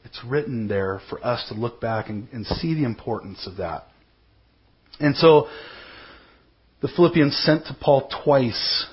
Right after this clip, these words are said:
when he was in Thessalonica. They had established a history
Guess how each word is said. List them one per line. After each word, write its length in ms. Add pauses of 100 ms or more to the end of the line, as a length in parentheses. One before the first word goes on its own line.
when 140
he 120
was 180
in 140
Thessalonica. 840 (260)
They 140
had 260 (140)
established 720
a 80
history 640